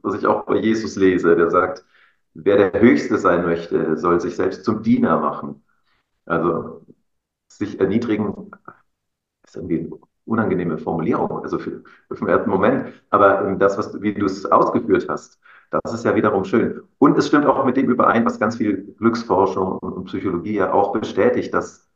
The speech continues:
eigentlich das größere Glück darin liegt, nicht nur mein Selbst zu verwirklichen, auch wenn das eine große Rolle spielt, sondern herauszufinden, wie kann ich mit meinen Gaben den anderen Menschen was Gutes tun? Und darüber freue ich mich am Ende viel, viel mehr,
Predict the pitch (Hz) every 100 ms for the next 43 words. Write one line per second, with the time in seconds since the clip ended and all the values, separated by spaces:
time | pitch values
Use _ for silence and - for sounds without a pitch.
0 | - 95 113 - 98 - 127 139 123 117
1 | 123 - 107 123 - 123 - - _ _
2 | _ 110 120 110 101 98 98 95 - -
3 | - 101 - - 113 107 113 117 135 -
4 | 160 151 131 - 95 95 95 - - 95
5 | 95 82 - _ _ _ _ _ _ -
6 | 95 120 - 123 117 101 98 95 - -
7 | - 113 101 104 - 104 101 92 113 104
8 | 95 90 87 85 82 85 80 78 - -
9 | - _ - 113 151 82 85 80 - 71
10 | - 67 - 95 82 80 85 85 82 -
11 | _ _ _ - 87 82 - 92 - 90
12 | 90 87 82 82 82 85 85 80 80 92
13 | -